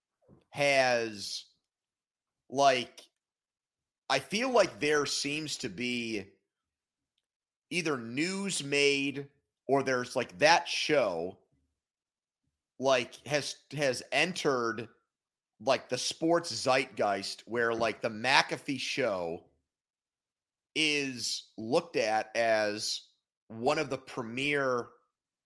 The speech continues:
sports programs on any platform. Like, whether that's debate shows.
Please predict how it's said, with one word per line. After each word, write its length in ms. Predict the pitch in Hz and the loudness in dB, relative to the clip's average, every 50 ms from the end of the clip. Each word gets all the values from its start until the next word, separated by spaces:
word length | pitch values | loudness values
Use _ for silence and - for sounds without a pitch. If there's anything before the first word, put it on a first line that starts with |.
| _ - | _ -14
sports 580 | - - - - - 156 156 165 156 151 - | -10 -8 -8 -6 -4 -2 0 0 0 0 -4
programs 1080 | - - - - 143 147 160 156 131 113 98 92 92 87 85 90 92 98 - - - - _ _ _ _ _ _ _ _ _ _ _ _ _ _ _ _ _ _ _ _ _ _ _ _ _ _ _ _ _ _ _ - - | -12 -8 0 2 2 4 2 0 -2 -4 -4 -4 -4 -6 -8 -8 -8 -8 -8 -10 -10 -14 _ _ _ _ _ _ _ _ _ _ _ _ _ _ _ _ _ _ _ _ _ _ _ _ _ _ _ _ _ _ _ -4 0
on 180 | 127 135 131 | 2 4 4
any 320 | 135 143 151 156 151 147 139 | 4 2 2 2 0 -2 -2
platform. 680 | 131 - - 156 170 131 - - - 87 78 71 73 - _ _ _ _ _ _ _ _ _ _ _ _ _ _ _ _ _ _ _ _ _ _ _ _ _ _ - | -2 4 6 6 6 6 4 -2 -10 -10 -10 -10 -12 -14 _ _ _ _ _ _ _ _ _ _ _ _ _ _ _ _ _ _ _ _ _ _ _ _ _ _ -4
Like, 180 | 123 123 - | -4 -4 2
whether 300 | 120 156 165 160 165 151 | 4 4 4 4 4 2
that's 260 | 135 147 139 139 - | 4 2 2 2 0
debate 420 | - - 123 - 147 160 175 - - | -8 -8 -4 0 2 2 2 2 -2
shows. 840 | - - 175 170 165 160 156 156 156 151 151 143 127 - - - - | -2 4 4 6 6 6 4 4 4 2 -2 -4 -4 -4 -6 -6 -8